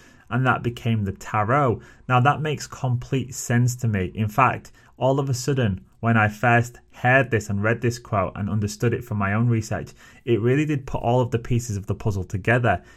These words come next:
It was the Cathars who created the tarot originally, not these evil families, not these people who worship Saturn.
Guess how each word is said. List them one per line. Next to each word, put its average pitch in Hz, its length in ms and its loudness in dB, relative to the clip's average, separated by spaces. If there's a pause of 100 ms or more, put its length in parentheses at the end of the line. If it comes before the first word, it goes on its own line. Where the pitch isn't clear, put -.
(140)
It 123 80 -2
was 123 160 2
the 127 100 -2
Cathars 139 800 -2
who 120 140 -2
created 107 420 -4
the 101 80 -4
tarot 104 480 -2
originally, 104 720 -2 (320)
not 110 460 2
these 120 260 2
evil 107 340 2
families, 107 680 2
not 117 300 2
these 120 300 0 (240)
people 120 300 0
who 104 60 0
worship 110 500 -2
Saturn. 107 580 -2